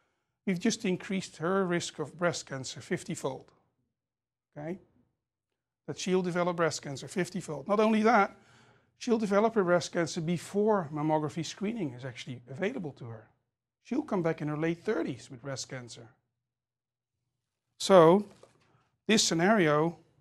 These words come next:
is, is, is of importance. And they just, uh, pre-, presented this, um, recently. So they did one thousand three hundred and twenty-five angiograms, sixty percent are in women.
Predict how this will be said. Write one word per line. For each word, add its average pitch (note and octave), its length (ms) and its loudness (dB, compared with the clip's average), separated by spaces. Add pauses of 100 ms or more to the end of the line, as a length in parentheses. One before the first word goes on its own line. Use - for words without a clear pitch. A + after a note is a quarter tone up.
(580)
is, F#3 320 0
is, E3+ 200 0
is E3+ 260 -4
of D#3+ 160 0
importance. A3+ 720 -2 (1080)
And F#3 120 -2
they G#3+ 120 4
just, A#3+ 260 0
uh, G#3 140 8
pre-, G3+ 240 6
presented G#3 500 6
this, G#3+ 340 4
um, D#3+ 340 4
recently. F#3 540 0 (760)
So E3+ 100 -4
they E3+ 80 0
did D#3+ 180 2
one F#3 200 2
thousand F3+ 320 4
three F#3+ 180 -2
hundred E3+ 200 0
and D#3 80 -8
twenty-five F3 520 2
angiograms, D3 600 -2
sixty - 360 -4
percent A3+ 420 -2
are D#3 120 2
in D3+ 100 0
women. D3 380 -2